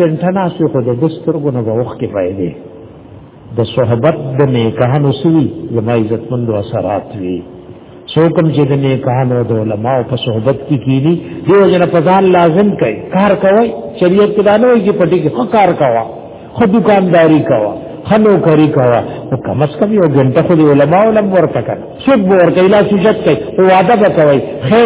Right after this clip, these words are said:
لاس اوچت کوئ وایي چې په کوم به عملنامه میلاویږي. ګوره، علماو سره زما عزتمندو، کم از کم څوک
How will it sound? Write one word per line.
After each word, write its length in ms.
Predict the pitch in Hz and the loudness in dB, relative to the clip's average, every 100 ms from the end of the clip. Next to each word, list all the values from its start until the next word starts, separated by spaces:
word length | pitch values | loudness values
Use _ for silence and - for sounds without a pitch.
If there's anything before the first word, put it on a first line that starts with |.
| 226 | 4
لاس 140 | 208 190 | 4 2
اوچت 280 | 170 190 - | 2 0 2
کوئ 120 | 165 143 | 2 4
وایي 180 | 135 107 - - - - - - | 2 0 -6 -10 -14 -16 -12 -4
چې 60 | 147 | 0
په 60 | 156 | 0
کوم 120 | 185 180 | 0 2
به 60 | 175 170 | 2 2
عملنامه 460 | 170 165 165 170 185 | 2 2 2 2 2
میلاویږي. 540 | 165 139 123 127 120 139 | 4 4 4 2 2 2
ګوره، 160 | 190 214 | 2 4
علماو 420 | 185 170 170 170 170 | 4 4 4 2 2
سره 140 | 160 147 | 2 0
زما 160 | 135 127 | 2 2
عزتمندو، 720 | 127 120 120 117 101 101 123 196 - - - - - - - - - - - | 2 2 -2 -4 -6 -2 0 -2 -4 -12 -18 -18 -20 -20 -20 -20 -20 -16 -4
کم 120 | 135 143 | 0 0
از 80 | - | 0
کم 140 | 156 147 - | -2 -2 0
څوک 160 | 190 | -2